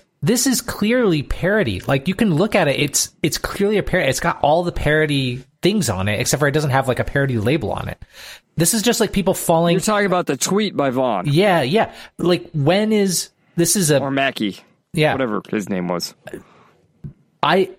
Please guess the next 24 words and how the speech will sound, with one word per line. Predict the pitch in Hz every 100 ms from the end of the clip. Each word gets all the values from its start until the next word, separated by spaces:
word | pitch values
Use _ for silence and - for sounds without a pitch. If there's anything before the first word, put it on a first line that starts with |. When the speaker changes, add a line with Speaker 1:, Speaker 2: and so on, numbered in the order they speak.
| -
Speaker 1:
I | 156
think | - 226 -
this | 170 170
is, | 151 127 113 - - _ _ _
it, | 156 -
we're | 151
gonna | 190 226
have | 180 170 160 131
The | 131
Onion | 143 156 123 117
or | 117
The | 117
Hard | 110 123
Times | 117 135 147 110 98 - - _
be | 123
charged | 117 - 113
with | 110
the | 95
same | 101 117 101
crime | - 104 95 101
very | 113 104
soon, | - - - _ _ _ _
right? | 104 104 135 - _ _ _ _ _
Like, | 113 -